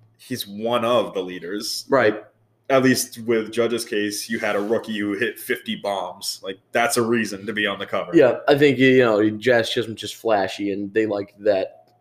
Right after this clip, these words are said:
Speaker 2: aspect of his game, which is fine.
Speaker 1: Which
Speaker 2: But
Speaker 1: is fine. Like, I'm all about that. Like, I love
Speaker 2: Exactly.
Speaker 1: seeing that in the field, the, the emotion, the, the passion
Speaker 2: Oh, yeah, I
Speaker 1: behind
Speaker 2: think it adds
Speaker 1: everything.
Speaker 2: a, a ton to the, to the sport.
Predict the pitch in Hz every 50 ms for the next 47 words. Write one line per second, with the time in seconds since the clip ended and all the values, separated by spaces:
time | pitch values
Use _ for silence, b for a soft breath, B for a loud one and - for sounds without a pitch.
0 | _ _ - 120 113 92 - - - 95 90 - 85 90 104 95 90 87 - -
1 | _ - 117 107 90 87 87 82 101 135 170 175 - 135 - - - 101 - -
2 | - - _ _ b b b b b b b - 277 226 254 233 - 262 - 208
3 | 196 160 135 165 196 254 233 156 131 - 151 165 - - 117 139 139 139 139 135
4 | 131 156 - - - - 156 165 165 156 151 143 139 127 123 113 - - 127 127
5 | 123 123 117 - 117 113 110 104 113 113 110 107 113 117 120 113 117 - 127 117
6 | 113 110 104 101 101 101 95 101 95 - - - 110 110 117 - - 160 165 165
7 | 127 151 226 - 302 247 190 - 165 170 180 175 123 123 - 117 - - - 147
8 | - - 151 156 151 147 - 151 139 139 131 120 110 - _ - - 151 143 131
9 | 120 - - 160 170 139 110 - - _